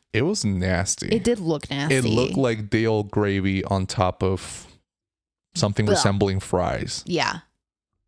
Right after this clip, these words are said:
Speaker 2: That's what it looked like.
Speaker 1: It was nasty. And, I mean, bless Mart,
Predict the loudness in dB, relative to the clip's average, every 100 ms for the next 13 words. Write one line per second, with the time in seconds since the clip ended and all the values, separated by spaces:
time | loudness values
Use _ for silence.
0 | _ _ -4 -2 -2 -2 -4 -6 -8 -4
1 | -4 -2 -2 0 0 -2 -2 -2 0 0
2 | 0 0 0 0 0 0 -2